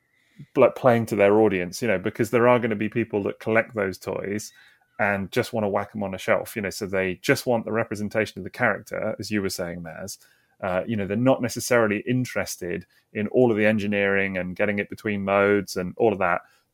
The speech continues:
They might transform it, or they might just literally take it out of the styro, have a little mess around with it, and in a display or on a shelf or in a detol-, a detolf it goes, and that's where it lives forevermore. Um, and I think that's quite interesting that they've,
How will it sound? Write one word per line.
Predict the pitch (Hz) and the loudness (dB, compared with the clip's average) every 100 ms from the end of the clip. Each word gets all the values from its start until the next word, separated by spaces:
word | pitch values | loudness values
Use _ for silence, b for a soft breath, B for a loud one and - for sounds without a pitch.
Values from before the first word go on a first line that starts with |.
| _ | _
They | - | 2
might | 123 120 127 | 4 4 2
transform | - 104 110 101 92 90 | 0 -8 -8 -6 -6 -2
it, | 110 - - | -4 -4 2
or | 143 104 | 4 6
they | 107 | 2
might | 113 113 | 2 0
just | 104 117 | -2 -4
literally | 120 - 95 | -4 -6 -12
take | - 139 - | -6 -6 -4
it | 107 | -2
out | 107 | -2
of | 90 | -2
the | |
styro, | 101 - 101 90 82 92 | -6 0 0 0 -2 -4
have | - 110 | 0 2
a | |
little | 107 95 | 2 0
mess | 101 101 - | -4 -4 -4
around | 95 95 | -6 -4
with | 90 | -6
it, | 82 92 - b _ | -4 -6 -6 b _
and | 107 101 | -10 -2
in | 131 | 0
a | 113 | 0
display | 104 - 113 110 104 | -2 0 2 4 4
or | 92 | 2
on | 117 | 0
a | 113 | -2
shelf | - 110 107 101 | 2 4 4 0
or | 98 | -4
in | 98 | -2
a | |
detol-, | 110 110 - 95 | -2 -4 -4 -2
a | 117 | -2
detolf | 104 113 - 92 - | 0 -2 2 -2 -2
it | - | -6
goes, | 101 95 107 - b b b | -2 -2 -2 -6 b b b
and | 113 92 | -8 0
that's | 107 - | 0 0
where | 104 | -4
it | 95 | 0
lives | 110 113 | 0 -2
forevermore. | - 98 92 98 104 76 104 _ _ _ | -6 -6 -6 -6 -6 -8 -12 _ _ _
Um, | - 98 95 92 - | -8 -4 -4 -6 -4
and | 120 113 107 | 0 0 0
I | 113 | -2
think | - 117 | -2 -4
that's | 110 | -6
quite | - 107 | -2 -2
interesting | 120 107 92 95 | 0 -4 -6 -8
that | 90 - | -10 -6
they've, | 98 | -8